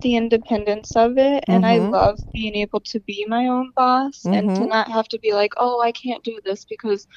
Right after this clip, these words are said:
Speaker 1: this person may not like it," you know?
Speaker 2: Right.
Speaker 1: So I've just kind of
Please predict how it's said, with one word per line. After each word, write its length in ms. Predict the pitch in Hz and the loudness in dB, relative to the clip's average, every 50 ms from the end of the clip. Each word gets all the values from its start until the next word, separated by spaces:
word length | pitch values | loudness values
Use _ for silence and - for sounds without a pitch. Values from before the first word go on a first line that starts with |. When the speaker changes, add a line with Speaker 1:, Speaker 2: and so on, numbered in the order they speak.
| - - - _ _ - | -20 -20 -20 _ _ 0
Speaker 1:
this 200 | 254 233 - - | 2 2 2 -4
person 500 | - 233 214 214 - - - 208 208 202 | -4 -4 -4 -4 -4 -8 -10 -10 -10 -8
may 160 | 202 202 196 196 | -8 -8 -8 -6
not 180 | 196 190 - - - - | -4 -6 -6 -6 -10 -6
like 400 | - 180 180 - - - - - | -4 -4 -4 -4 -6 -8 -10 -8
it," 280 | 78 60 - - - - _ | -8 -8 -8 -10 -14 -18 _
you 120 | 220 214 214 226 | -20 -16 -8 -4
know? 300 | 226 233 233 240 247 254 - - | -2 -2 -2 -2 -4 -10 -10 -4
Speaker 2:
Right. 320 | 151 143 143 131 123 113 - - - | -2 0 0 0 0 -4 -6 -10 -16
Speaker 1:
So 200 | - - - 247 | -10 0 2 2
I've 200 | 247 269 285 277 | 4 2 0 0
just 340 | - 269 269 254 254 - - | 0 0 0 0 0 -4 -14
kind 300 | - - 226 220 233 247 | -10 -4 -2 -2 -2 -2
of 200 | 247 247 233 226 | -4 -6 -6 -8